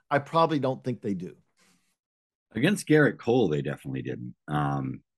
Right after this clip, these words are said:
Speaker 2: Cole pitched pretty well last night. Um, you know, I don't think they saw an arm necessarily of that quality. I mean, it's, you know, one of the top three, four pitchers in the game, maybe close.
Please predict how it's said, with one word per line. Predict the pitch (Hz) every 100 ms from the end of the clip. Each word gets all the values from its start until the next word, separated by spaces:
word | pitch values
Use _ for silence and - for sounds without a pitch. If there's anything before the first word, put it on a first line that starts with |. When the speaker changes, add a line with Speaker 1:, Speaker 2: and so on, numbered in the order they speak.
| _
Speaker 2:
Cole | - 113
pitched | 113 120 -
pretty | 117 90
well | 87 92 90
last | 90 87 -
night. | 87 85 85 82 _ _ _ _ _ _ _ _ _ -
Um, | 69 67 65 64 64 64 - _ _ _ -
you | 92
know, | 92
I |
don't | 98 95
think | 98 87
they | 82
saw | - 87 82
an | 78
arm | 78 80 78
necessarily | 76 - - 80 69 71
of | 67 - _ _ _ _ _ _ 151 - _ _ -
that | 156 -
quality. | - - 64 76
I |
mean, | 78 78
it's, | 76 - -
you | 71
know, | 62 _ _ -
one | 82
of |
the | 69 -
top | 73 67 _ -
three, | 69 69
four | - 69
pitchers | - 76 - 67
in | 64
the |
game, | 60 67 65 60 _ -
maybe | 73 65
close. | - 60 60